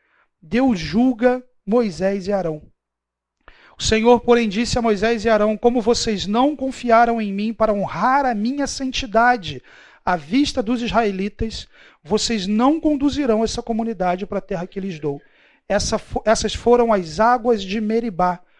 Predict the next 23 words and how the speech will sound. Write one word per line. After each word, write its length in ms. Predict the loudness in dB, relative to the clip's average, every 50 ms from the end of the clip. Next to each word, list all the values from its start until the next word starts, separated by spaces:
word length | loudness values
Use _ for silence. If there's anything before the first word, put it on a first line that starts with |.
| _ _ _ -6
onde 240 | -4 -4 -4 -4
os 220 | -6 -6 -6 -4 -2
israelitas 880 | -2 0 0 0 0 0 0 0 -2 -2 -4 -4 -4 -4 -6 -6 -6 -6
discutiram 840 | -6 -6 -6 -6 -6 -8 -6 -4 -4 -2 0 0 0 0 -2 -4
com 220 | -2 -2 0 0 0
o 60 | -2
Senhor 600 | -4 -4 -4 -4 -2 0 0 0 0 -2 -4 -10 -20 _ _ -20 -20 -20 _ -6
e 200 | -4 0 4 4
onde 320 | 4 4 4 2 0 0 0
ele 100 | 0 0
manifestou 1000 | 2 0 0 0 -2 -4 -4 -4 -4 -4 -4 -6 -6 -2 0 2 2 2 2
sua 280 | -2 -4 -4 -2 -2 -2
santidade 1000 | -2 -2 -4 -4 -4 -6 -6 -8 -8 -4 -2 0 2 2 0 -2 -4 -10 -12 -14 -18 -20 -20 _ _
entre 360 | -8 -8 -8 -6 -6 -4 -4 -4
eles. 460 | -4 -4 -6 -10 -12 -14 -14 -14 -16 _ -20 _ _ _ _ _ _ _ _
Meribá 540 | -4 -2 0 0 0 2 4 6 6 6 4
é 60 | 4
rebelião, 600 | 2 0 0 0 0 0 2 2 2 2 2 0 -2
então 240 | -2 0 0 0
as 260 | 0 0 -4 -4 0 2
águas 420 | 4 4 4 4 2 0 0 0
da 100 | 0 0
rebelião. 680 | 0 0 0 0 0 -2 0 2 2 2 2 0 -2